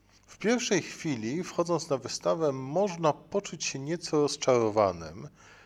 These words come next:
ponieważ pierwsza jej część to tak naprawdę wystawa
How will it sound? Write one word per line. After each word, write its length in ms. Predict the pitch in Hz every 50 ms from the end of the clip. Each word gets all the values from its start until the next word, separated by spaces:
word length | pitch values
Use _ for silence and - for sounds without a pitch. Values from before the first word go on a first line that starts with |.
| _ _ -
ponieważ 800 | 113 117 113 127 143 143 151 143 135 135 - - - - - -
pierwsza 500 | - 190 220 214 - - - - 127 123
jej 460 | 123 123 123 123 120 120 123 113 - - - - -
część 840 | - - - 127 117 110 110 135 160 - - - - - - - - - - _ -
to 260 | - 123 127 127 - -
tak 240 | - 131 123 - -
naprawdę 540 | 131 120 - - 151 160 170 165 160 151 143
wystawa 800 | - 120 113 - - - - 151 156 151 139 143 143 139 139